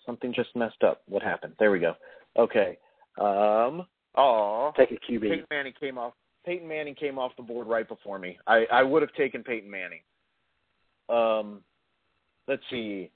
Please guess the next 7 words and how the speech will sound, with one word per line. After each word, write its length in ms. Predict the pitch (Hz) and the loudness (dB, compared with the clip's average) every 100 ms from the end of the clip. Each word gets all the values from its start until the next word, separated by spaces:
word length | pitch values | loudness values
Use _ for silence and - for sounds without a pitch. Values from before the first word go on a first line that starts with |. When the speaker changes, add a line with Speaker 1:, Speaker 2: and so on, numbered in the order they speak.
| _ _ _ _ _ _ _ - | _ _ _ _ _ _ _ -2
Speaker 1:
Giovanni 440 | 139 143 156 156 | 2 4 4 4
Bernard? 480 | 147 139 139 185 190 - _ _ _ _ _ | 2 2 2 2 -2 -12 _ _ _ _ _
Speaker 2:
<clears throat> 540 | _ _ _ _ _ | _ _ _ _ _
Tannehill. 580 | - 208 - - 131 107 | 2 2 2 0 0 0
Speaker 1:
That's 120 | - 226 | 0 2
the 240 | - - | 0 0
second. 380 | 147 - 147 | -2 -2 -10